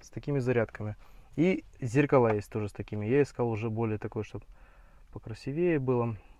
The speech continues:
И вот сейчас меня такой интересует момент насчет предохранителя. Я к ним так часто цепляюсь. Есть здесь предохранитель. Кстати, бывало даже, что приходили устройства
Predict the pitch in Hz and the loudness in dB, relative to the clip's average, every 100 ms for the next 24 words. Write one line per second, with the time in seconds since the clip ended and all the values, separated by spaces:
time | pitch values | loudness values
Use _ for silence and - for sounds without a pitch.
0 | - - 151 175 - 135 - 135 - 131 | -16 -2 0 0 -2 -4 -2 -6 -2 -4
1 | 123 - - - - - - - 120 120 | -4 -10 -20 -20 -20 -18 -14 -10 -6 -4
2 | 120 117 123 117 120 147 156 120 107 120 | -2 -4 -4 -2 -2 -2 -2 -4 -6 -8
3 | - 123 117 - 123 120 107 104 104 107 | -6 -4 -2 -2 -2 -2 -2 -4 -2 -2
4 | 107 - 113 110 - 113 - 123 113 117 | -6 -6 -4 -4 -4 -6 -4 -6 -6 -8
5 | - - 170 180 131 - - 127 123 - | -10 -6 0 0 0 -4 -6 0 0 0
6 | - - - - - - - 127 120 - | -16 -20 -20 -20 -20 -20 -16 -8 -8 -4
7 | 131 135 - 156 196 208 190 - - - | -2 0 2 2 2 2 0 -2 -20 -20
8 | - - - - - - - 139 131 123 | -20 -20 -20 -20 -20 -14 -4 -2 0 0
9 | 127 135 123 120 117 - - - 131 120 | 2 2 2 0 -4 -10 -20 -10 -8 -6
10 | 123 - 123 131 - 127 135 127 123 - | -10 -12 -10 -8 -6 -2 -2 -2 -4 -8
11 | - - - - 135 - 139 135 - 123 | -18 -20 -20 -12 -12 -4 2 2 2 -4